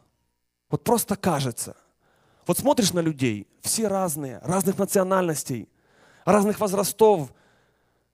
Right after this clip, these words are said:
разные семьи, разное воспитание. И так кажется, он странный. Мы об этом не говорим вслух, но просто кажется, честно. Он, ну, вообще дикий.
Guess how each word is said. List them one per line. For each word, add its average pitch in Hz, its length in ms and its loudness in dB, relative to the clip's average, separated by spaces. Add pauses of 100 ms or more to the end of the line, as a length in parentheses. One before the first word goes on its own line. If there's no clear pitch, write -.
(320)
разные 220 460 2
семьи, 220 540 0
разное 214 380 0
воспитание. 208 760 0
И 190 120 -8
так 208 240 -4
кажется, 190 580 0
он 262 300 6 (220)
странный. 135 840 -2 (1080)
Мы 175 140 2
об 185 100 4
этом 196 180 2
не 214 80 0
говорим 220 460 2
вслух, 147 440 -2
но 156 100 -2
просто - 320 -6
кажется, 139 520 -6
честно. - 560 -8 (1080)
Он, 247 320 6 (1700)
ну, 165 320 0
вообще 180 380 -2
дикий. 135 560 -6